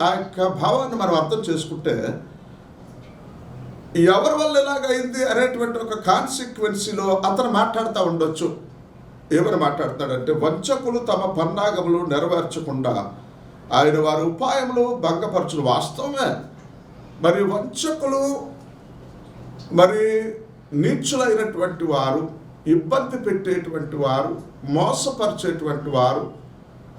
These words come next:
పన్నాగములు పన్నినప్పుడు జీవితం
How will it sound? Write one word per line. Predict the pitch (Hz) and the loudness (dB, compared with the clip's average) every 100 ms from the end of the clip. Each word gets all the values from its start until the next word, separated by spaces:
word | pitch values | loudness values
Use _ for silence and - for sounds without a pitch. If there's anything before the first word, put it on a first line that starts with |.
| - - - - - | -20 -20 -20 -14 -2
పన్నాగములు | 123 139 240 285 277 247 220 | 0 2 2 4 2 2 0
పన్నినప్పుడు | - 147 143 135 123 - 123 120 101 101 113 - - - - - - - - - - - - | 0 -2 0 -2 -2 -4 0 0 0 -2 -4 -4 -10 -16 -20 -20 -20 -20 -20 -18 -18 -16 -6
జీవితం | 123 302 311 - 170 - - | 2 2 2 2 2 2 -4